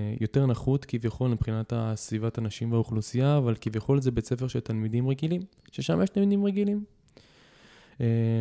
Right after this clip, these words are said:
הגעתי לשם, אה, וגם שם ה-, ההידרדרות, אה, החלה, אפילו בצורה יותר ניכרת. אה, אבל בכל הזמן הזה, כאילו, גם כשהגעתי לבית ספר הזה, והיו שם כביכול ילדים בעייתיים,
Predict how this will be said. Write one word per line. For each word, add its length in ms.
הגעתי 260
לשם, 640
אה, 40
וגם 320
שם 340
ה-, 180
ההידרדרות, 1400
אה, 40
החלה, 420
אפילו 260
בצורה 280
יותר 280
ניכרת. 560
אה, 60
אבל 200
בכל 340
הזמן 320
הזה, 360
כאילו, 160
גם 140
כשהגעתי 400
לבית 220
ספר 280
הזה, 280
והיו 160
שם 200
כביכול 380
ילדים 360
בעייתיים, 640